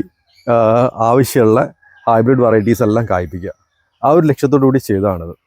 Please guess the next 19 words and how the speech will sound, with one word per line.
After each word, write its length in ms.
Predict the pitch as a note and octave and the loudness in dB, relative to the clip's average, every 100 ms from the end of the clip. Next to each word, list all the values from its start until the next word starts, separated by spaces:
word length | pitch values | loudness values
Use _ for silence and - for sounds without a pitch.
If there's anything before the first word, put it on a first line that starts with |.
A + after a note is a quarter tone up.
| _ _ _ | _ _ _
ഇതിൽ 160 | B2 C#3 D#3 A#2+ | -6 -4 -4 -2
റെഡ് 160 | A2+ A#2+ | 0 2
ഹൈബ്രിഡ് 340 | C3+ C#3 A#2+ G2 | 2 2 2 0
ഉണ്ട്, 120 | G#2+ - _ _ - - | -4 -6 _ _ -20 -8
സ്കാർലറ്റ് 480 | - A#2+ B2+ B2+ B2 | -2 0 2 0 -2
ഉണ്ട്, 140 | G2 F#2 - - - _ - | -6 -8 -12 -20 -20 _ -6
പ്രിക്യോസി 540 | B2 - C3+ C#3 C#3 G#2 | -6 -2 0 2 2 0
ഉണ്ട്. 160 | F#2+ G#2+ - _ _ _ _ _ _ - | -2 -6 -10 _ _ _ _ _ _ -8
ആ, 20 | A2 G2+ G2 F#2+ - | -6 -4 -4 -6 -4
പിന്നെ 320 | G#2 G2 F#2+ G2 - - - - | -4 -2 -4 -6 -10 -18 -6 0
ഇത് 80 | D#3+ F3 | 2 4
പിന്നെ, 220 | E3+ E3 - _ _ _ _ _ _ _ _ - C3 | 2 0 -2 _ _ _ _ _ _ _ _ -10 -4
ആ, 20 | C3 C3 C3 C#3+ | 0 2 4 6
യു 100 | D#3+ E3 | 6 4
എസ് 120 | - | 2
നിന്ന് 140 | F3 D3 | 0 2
കൊണ്ടുവന്നൊരു, 380 | C3 C3 C3 C3 - A2 | 2 2 2 0 -4 -8
ആ, 40 | A2 G#2+ G#2+ G#2 | -6 -6 -6 -4
സയനാണ്, 400 | A#2 A2 G2+ F2+ | -2 -2 -2 -6